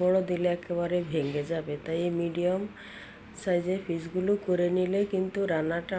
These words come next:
অনেক পারফেক্ট হবে, খেতেও কিন্তু অনেকটা টেস্ট হবে, দেখতেও কিন্তু অনেকটাই সুন্দর হবে। এই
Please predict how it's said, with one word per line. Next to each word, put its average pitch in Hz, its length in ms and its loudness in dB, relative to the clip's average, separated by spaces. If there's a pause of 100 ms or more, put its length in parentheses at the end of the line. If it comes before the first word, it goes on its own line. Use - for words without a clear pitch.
অনেক 190 160 0 (140)
পারফেক্ট 156 520 -2
হবে, 151 260 -8 (640)
খেতেও 185 380 0 (100)
কিন্তু 180 240 -2 (100)
অনেকটা 180 320 0 (100)
টেস্ট 175 280 -4 (100)
হবে, 180 200 -2 (160)
দেখতেও 170 380 0 (120)
কিন্তু 180 300 -4 (140)
অনেকটাই 165 440 -2 (120)
সুন্দর 160 380 -2
হবে। 151 260 -4
এই 160 60 -2